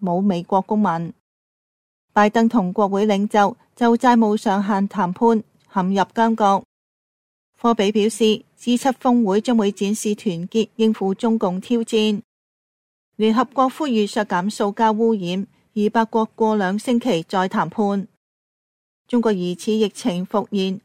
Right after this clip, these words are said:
北京感染數字重返傳染病首位。下面係詳細新聞內容。歐洲主要人權組織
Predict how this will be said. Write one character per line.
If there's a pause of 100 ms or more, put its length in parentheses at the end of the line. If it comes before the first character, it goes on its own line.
(220)
北
京
感
染
數
字
重
返
傳
染
病
首
位。 (600)
下
面
係
詳
細
新
聞
內
容。 (760)
歐
洲
主
要
人
權
組
織